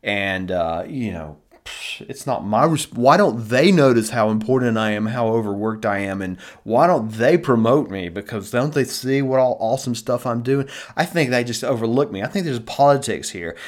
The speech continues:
and rah, rah, rah, all that kind of junk we got going on. The, that is thinking like an employee.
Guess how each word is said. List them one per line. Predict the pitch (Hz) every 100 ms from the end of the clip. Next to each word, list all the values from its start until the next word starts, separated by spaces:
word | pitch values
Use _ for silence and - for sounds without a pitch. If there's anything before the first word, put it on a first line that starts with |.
| - -
and | 135
rah, | 120 117 170
rah, | 156
rah, | 139 143 120 107
all | 107
that | 127 -
kind | 113
of | 92
junk | 113 110
we | 107
got | 101 92
going | 101 101 98
on. | 127 113 107 - - - -
The, | 117 113 113 120 131
that | 107 107 175 202 156 156 156
is | 147 131 127
thinking | - - 160 160 151 156 147
like | 127 120 123 120
an |
employee. | 113 113 135 147 135 101 52